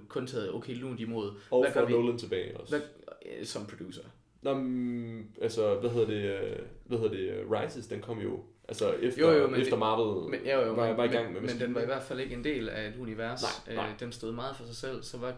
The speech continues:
Speaker 1: hvad gør vi for at konkurrere mod det her? Jamen, vi recaster, vi hiver Ben Affleck ind, han slår sig mod Superman, det er sindssygt. Hvad gør vi for at gøre hans skurke,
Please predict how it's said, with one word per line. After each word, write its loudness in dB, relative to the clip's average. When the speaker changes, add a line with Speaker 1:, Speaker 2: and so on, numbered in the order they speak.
Speaker 1:
hvad -2
gør 0
vi -4
for -6
at -8
konkurrere -8
mod -8
det -10
her? -10
Jamen, -8
vi -4
recaster, -8
vi -8
hiver -4
Ben -6
Affleck -8
ind, -8
han -16
slår -2
sig -6
mod -6
Superman, -4
det -10
er -10
sindssygt. -6
Hvad -2
gør -2
vi -6
for -4
at -8
gøre -4
hans -4
skurke, -6